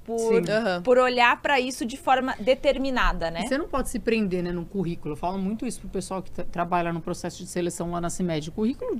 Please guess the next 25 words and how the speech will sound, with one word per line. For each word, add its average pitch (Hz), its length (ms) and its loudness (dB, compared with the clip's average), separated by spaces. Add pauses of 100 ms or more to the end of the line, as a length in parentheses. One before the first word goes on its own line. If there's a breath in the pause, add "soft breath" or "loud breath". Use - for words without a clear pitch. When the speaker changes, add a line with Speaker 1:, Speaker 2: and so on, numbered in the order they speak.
(120)
Speaker 2:
primeiro, 285 260 0
cabe 392 180 -2
qualquer 294 260 2
coisa 311 280 -2
num 320 340 0
formato 285 420 4
de - 80 -14
papel. - 400 -4 (140)
Speaker 1:
Sim. 196 340 -6
Speaker 2:
Então, 262 380 -2
você 294 100 -2
não 392 80 -4
pode 339 180 0
olhar 208 140 4
pra 190 120 0
aquilo 220 220 0
e 226 40 -2
falar 214 180 2
assim, 214 140 -2
"Ah, - 20 2
isso 190 120 -2
aqui - 120 -2
não 208 100 2
faz 190 260 -2
sentido." 175 640 0